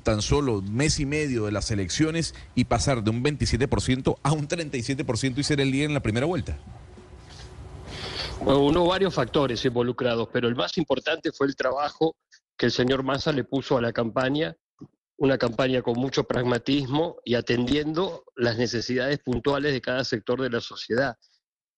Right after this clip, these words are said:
Speaker 2: Yo escuchaba recién a Camila, hablaba de un continuismo. No me, no me animo a corregir a Camila, pero me, me,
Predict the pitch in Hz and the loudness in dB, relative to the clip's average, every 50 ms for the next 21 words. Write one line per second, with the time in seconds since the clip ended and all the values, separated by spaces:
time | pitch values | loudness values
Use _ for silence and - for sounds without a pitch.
0 | _ _ - 131 - - 139 - 151 135 147 147 147 139 - 156 147 143 143 151 | _ _ -2 -2 0 0 0 2 2 2 2 0 0 0 0 2 0 2 0 0
1 | 147 147 143 147 147 151 156 143 135 135 135 139 139 135 135 135 131 139 135 - | -2 0 0 0 2 0 0 0 -2 -2 0 0 0 0 0 0 -2 -2 0 0
2 | 135 127 113 - 107 120 135 156 147 123 98 104 101 104 107 117 120 127 131 120 | 0 0 0 -2 0 0 2 2 0 -2 -2 -4 -4 -2 0 -2 -2 -2 -4 -4
3 | 113 - _ - - _ - 131 143 139 143 131 139 151 160 160 147 - - 139 | -6 -10 _ -20 -20 _ 0 2 2 4 2 2 2 2 2 0 0 -2 -2 -4
4 | 127 127 131 123 - 139 135 139 127 - 127 127 139 139 131 143 165 165 - 156 | -2 -2 -4 -2 -2 0 0 0 0 0 -2 0 0 -2 0 0 -2 0 0 -2
5 | 135 127 123 117 - _ - 131 113 110 | -2 -2 -2 -4 -6 _ -8 -4 -4 -4